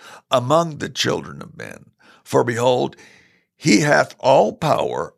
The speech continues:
unto the fulfilling of all his words." And thus it is. Amen. So he's planned it. We know the house of Israel was foreordained.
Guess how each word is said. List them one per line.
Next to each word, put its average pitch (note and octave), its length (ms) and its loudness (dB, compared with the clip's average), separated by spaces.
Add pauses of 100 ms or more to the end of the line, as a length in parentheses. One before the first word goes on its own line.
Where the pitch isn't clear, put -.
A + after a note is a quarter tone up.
unto C3+ 280 -4
the A2 180 -8
fulfilling B2+ 840 -4
of - 200 -2
all A2 200 4
his C#3 320 -4
words." - 720 -4 (180)
And C3 160 -4
thus A#2+ 280 0
it C#3+ 160 0
is. - 480 0 (280)
Amen. D3+ 680 -2 (800)
So D3+ 300 2
he's C3+ 240 -4
planned G#3 420 -2
it. - 220 -14
We E3 220 -8
know - 420 -2
the - 100 -4
house C#3 240 0
of C#3 120 -10
Israel A2+ 420 -4
was G2 140 -6
foreordained. G#2+ 920 -6